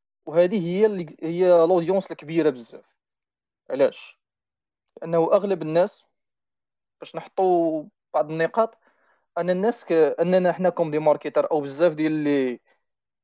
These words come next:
آه، ديال السي اوز ديال لي سوسيتي كيصحاب ان الناس راه عارفين اشنو باغيين، مي في الاصل الناس عارفين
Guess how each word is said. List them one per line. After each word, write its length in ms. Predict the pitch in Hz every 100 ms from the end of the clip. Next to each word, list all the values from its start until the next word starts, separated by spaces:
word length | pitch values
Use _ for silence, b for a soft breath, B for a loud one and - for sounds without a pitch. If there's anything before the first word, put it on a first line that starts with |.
| _ _ _ _ _ _ _
آه، 480 | 143 147 139 131 131
ديال 260 | 127 151 156
السي 340 | - 190 170
اوز 180 | 151 139
ديال 120 | 143
لي 60 | 139
سوسيتي 600 | - 147 151 - 349 320
كيصحاب 320 | - - 254 -
ان 120 | 180
الناس 340 | 180 185 226 -
راه 80 | 147
عارفين 400 | 185 185 202 170
اشنو 260 | - 170
باغيين، 400 | 151 175 143 - _ _ _ _ _ _ _ _ _ _ _ _ _ _
مي 80 | 160
في 80 | -
الاصل 380 | - - - - _ _ _
الناس 480 | 165 180 247 - - _ _ _ _ _ _ _ _
عارفين 520 | 135 156 165 214 185